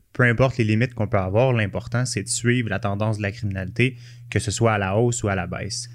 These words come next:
Et selon la croyance populaire, ben, il semble que la criminalité, elle augmente ou qu'elle ne baisse pas depuis déjà un certain moment. Et selon vous, est-ce qu'ici, on est en face d'un mythe ou d'une réalité ?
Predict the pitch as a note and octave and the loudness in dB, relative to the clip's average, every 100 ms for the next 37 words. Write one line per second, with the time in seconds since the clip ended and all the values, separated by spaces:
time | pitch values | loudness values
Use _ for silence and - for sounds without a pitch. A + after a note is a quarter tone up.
0 | - - - - A2 G2+ D#2+ B2+ B2 F3+ | -18 -18 -20 -6 -2 0 0 0 2 2
1 | B2 - A#2+ A#2+ A#2 - G2 A2+ C3+ A#2 | 0 -2 -4 -4 -6 -8 -4 -2 -2 -2
2 | F#2+ F#2+ - - - - C#3 C#3 C3 G#2+ | -4 -6 -10 -16 -10 -4 0 0 2 0
3 | G#2+ A#2+ A#2 G#2 G2+ D#3 A#2+ G#2+ G#2+ A#2+ | 0 -2 0 -2 0 2 2 2 0 -2
4 | D3+ C#3 - C#3 D#3+ E3+ C3 A#2+ A2+ A2 | -2 -4 -4 2 4 4 2 2 0 0
5 | G#2+ G2+ - B2 B2 A2 G#2+ A2 C3+ C3+ | 0 0 -2 0 0 -2 -2 0 2 0
6 | A2 - A2+ G2 F2+ - - - - - | -2 -2 -4 -4 -8 -12 -16 -20 -20 -14
7 | - A2+ C#3+ C3 B2 F#3 C3 - - - | -6 0 2 4 2 2 2 0 -2 -2
8 | D3+ A2+ G2 F#2+ A#2+ B2 A2 G#2 G2+ G#2+ | 0 2 0 0 0 0 0 -2 -2 0
9 | D3+ - - D3 D#3 A#2+ A2+ G2+ G2 F#2+ | -2 -4 -8 -2 2 2 2 0 -2 -4
10 | - G#2+ - | -6 -10 -10